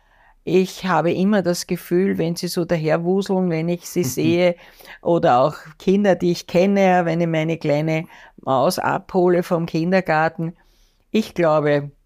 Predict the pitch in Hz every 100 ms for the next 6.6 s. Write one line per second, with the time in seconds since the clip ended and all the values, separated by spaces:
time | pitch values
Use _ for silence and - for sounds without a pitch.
0 | _ 156 151 - - 151 190 220 - 180
1 | 180 - - 165 160 - 143 156 160 -
2 | _ _ 165 - 156 147 135 135 123 135
3 | 123 113 117 117 107 82 - - - 127
4 | 113 143 - _ _ _ _ _ 180 180
5 | 175 160 160 143 147 139 135 135 147 -
6 | 165 170 175 175 - 165